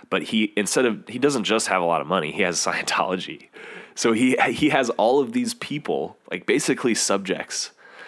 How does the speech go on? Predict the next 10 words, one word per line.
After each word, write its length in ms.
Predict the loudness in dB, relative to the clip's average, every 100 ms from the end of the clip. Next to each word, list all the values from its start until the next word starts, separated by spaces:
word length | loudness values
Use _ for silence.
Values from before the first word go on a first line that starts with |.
| -14 -4
you 120 | -2
know, 260 | -2 -4 -4
that 140 | -2 0
essentially 840 | 0 -2 -2 -2 0 -2 -4 -10 -18 -20 -20 -10
he 120 | -8
can, 440 | -4 -6 -6 -12 -20 _ -20 -20 -20 -20 -20 _ -2
you 100 | 0
know, 100 | 2
he 160 | 0
can, 340 | 2 2 0